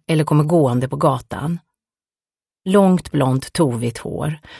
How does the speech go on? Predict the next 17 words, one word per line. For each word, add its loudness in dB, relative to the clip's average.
trasiga 4
kläder -2
och 2
magra 4
som 2
pinnar. -4
Det -2
är 4
inte 2
många 4
tjejer 2
här 0
omkring -2
som 0
ser -2
ut -4
så. -2